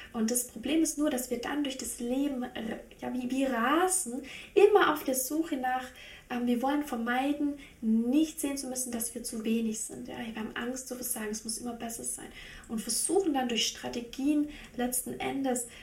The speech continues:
ja, vielleicht auch im Kopf Strategien, durch Gedanken, Gedankenkarussell, diese Gefühle der Angst gar nicht fühlen zu müssen, weil wir auch nie gelernt haben, wie man Angst fühlt. Ja, wie man, weil Angst ist eine Emotion, die einfach nur, das ist wie so ein,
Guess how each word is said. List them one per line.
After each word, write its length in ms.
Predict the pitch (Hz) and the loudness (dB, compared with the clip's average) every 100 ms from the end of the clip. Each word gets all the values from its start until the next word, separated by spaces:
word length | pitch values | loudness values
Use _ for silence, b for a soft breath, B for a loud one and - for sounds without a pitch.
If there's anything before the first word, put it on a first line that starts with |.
| B - 240 | B -10 -4
ja, 120 | 262 | -4
vielleicht 300 | 262 247 - | -2 -2 -4
auch 100 | - | -8
im 200 | - 220 | -4 -6
Kopf 400 | - - 381 - | -4 0 0 0
Strategien, 760 | - - 269 269 - 269 262 - B B | -6 -2 -2 -2 -6 -6 -6 -8 B B
durch 160 | 220 - | -12 -8
Gedanken, 500 | - 269 269 277 240 | -6 -4 -4 -4 -4
Gedankenkarussell, 960 | 233 233 233 - 233 226 226 233 233 233 B B | -4 -4 -6 -8 -6 -2 -2 0 0 -2 B B
diese 180 | 226 226 | -2 0
Gefühle 400 | 233 - 339 339 | 0 6 10 10
der 140 | - - | 10 2
Angst 220 | 277 - | -2 -4
gar 100 | 233 | -2
nicht 200 | 196 - | -2 -4
fühlen 460 | - - 320 262 | -2 8 8 8
zu 120 | - 208 | 0 -2
müssen, 240 | 208 240 | -2 2
weil 120 | 226 | 2
wir 120 | 262 | 2
auch 80 | - | 0
nie 100 | 247 | 0
gelernt 560 | 247 226 262 403 415 - | 2 4 8 8 6 2
haben, 280 | 220 202 202 | -2 0 -2
wie 80 | |
man 180 | 202 208 | -2 -2
Angst 340 | 220 220 - - | -4 -6 -10 -12
fühlt. 460 | - - - - B B B B | -8 -8 -8 -12 B B B B
Ja, 100 | 220 | 2
wie 80 | 247 | 6
man, 240 | 240 220 B B | 6 6 B B
weil 140 | 240 - | -4 -2
Angst 200 | 285 294 | 0 0
ist 120 | 269 | 0
eine 100 | 247 | -2
Emotion, 320 | 233 220 285 | -2 -4 -2
die 80 | 277 | -2
einfach 260 | - 262 254 | -2 -2 -2
nur, 340 | 254 277 277 B - | 0 0 -2 B -8
das 120 | 247 | -6
ist 180 | 247 - | -4 -2
wie 80 | 269 | -2
so 140 | 277 | 0
ein, 220 | 262 247 | -2 -2